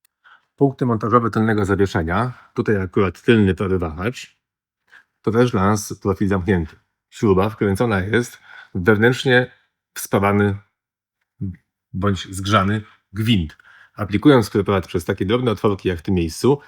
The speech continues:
zabezpieczamy przestrzeń nie tylko dookoła profilu zamkniętego, ale także gwint kon-, tej konkretnej śruby.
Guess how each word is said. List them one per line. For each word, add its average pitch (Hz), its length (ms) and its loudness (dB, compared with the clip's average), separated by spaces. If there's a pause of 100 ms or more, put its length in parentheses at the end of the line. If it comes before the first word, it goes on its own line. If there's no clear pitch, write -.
(160)
zabezpieczamy 120 720 0
przestrzeń 90 500 -2
nie 104 140 2
tylko 98 260 2
dookoła 92 560 2 (720)
profilu 110 300 2
zamkniętego, 92 720 0
ale 107 200 2
także 107 580 0
gwint 107 340 0 (120)
kon-, 101 180 -2
tej 107 140 0
konkretnej 98 400 -2
śruby. 85 320 0